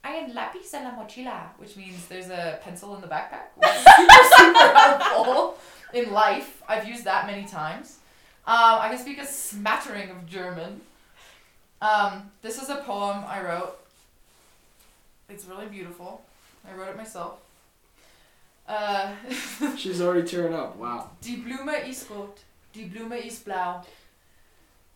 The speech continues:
Speaker 1: Du bist kein Mann, du bist eine Frau. Which <laughs>
Speaker 2: Translation?
Speaker 1: is dedicated to Matthias. Um, it's <laughs> translated, uh, "The flower is red, the flower is blue.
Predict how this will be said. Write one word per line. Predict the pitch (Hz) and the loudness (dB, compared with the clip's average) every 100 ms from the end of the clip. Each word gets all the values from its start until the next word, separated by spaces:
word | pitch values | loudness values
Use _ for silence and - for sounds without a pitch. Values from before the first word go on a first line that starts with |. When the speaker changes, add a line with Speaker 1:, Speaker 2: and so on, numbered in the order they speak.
| - | -18
Speaker 1:
Du | 247 254 | -14 -10
bist | 262 277 - - | -10 -10 -14 -20
kein | - 240 233 | -12 -8 -8
Mann, | 202 175 175 170 - - | -8 -8 -10 -14 -18 -20
du | 196 | -20
bist | 196 202 196 | -18 -18 -16
eine | 175 175 180 | -14 -16 -16
Frau. | 156 156 160 - - _ _ _ _ _ _ _ _ _ _ _ _ _ _ | -16 -14 -16 -20 -20 _ _ _ _ _ _ _ _ _ _ _ _ _ _
Which | 180 185 302 339 - - - - - _ | -20 -14 -12 -12 -14 -20 -20 -20 -20 _
<laughs> | _ _ _ - - - - - | _ _ _ -20 -20 -20 -20 -12
Speaker 2:
Translation? | 160 170 147 160 226 | -8 -6 -4 -2 -2
Speaker 1:
is | 247 | -2
dedicated | 240 254 247 | -4 -8 -10
to | 247 | -12
Matthias. | 240 - 185 175 175 - - _ _ _ - | -16 -16 -16 -18 -18 -20 -20 _ _ _ -14
Um, | 202 202 196 196 185 - | -8 -6 -6 -8 -12 -12
it's | 214 - | -10 -10
<laughs> | 269 254 | -8 -8
translated, | 277 269 - - 262 262 254 247 240 - - - - - - | -4 -4 -4 -8 -10 -10 -6 -4 -6 -8 -20 -20 -20 -20 -6
uh, | 220 214 190 - | -2 0 -2 -6
"The | 208 | -14
flower | 202 190 214 | -8 -4 -4
is | 240 196 | -6 -8
red, | 175 175 175 | -6 -4 -6
the | - | -12
flower | 170 170 - | -10 -8 -10
is | |
blue. | - 156 147 | -16 -16 -16